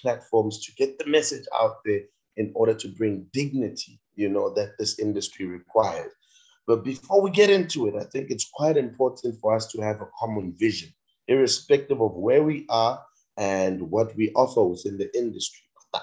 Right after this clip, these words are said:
ultimate vision is to create a successful, highly professional, well-respected, all-inclusive, I have to jump in there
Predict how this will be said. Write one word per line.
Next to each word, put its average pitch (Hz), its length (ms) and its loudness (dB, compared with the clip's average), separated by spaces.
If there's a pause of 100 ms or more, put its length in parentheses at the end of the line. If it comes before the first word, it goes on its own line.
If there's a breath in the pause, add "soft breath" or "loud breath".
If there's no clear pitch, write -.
ultimate 151 560 4
vision 120 500 -2
is 117 540 2 (380)
to 110 120 -8
create 123 560 2 (100)
a 113 80 -6
successful, - 1120 0 (440)
highly 202 680 0
professional, 113 880 -2 (640)
well-respected, 117 2000 4 (1120)
all-inclusive, 131 1800 4
I 92 80 4
have 123 340 0
to 107 120 -18
jump 107 340 -2
in 117 220 0
there - 180 -14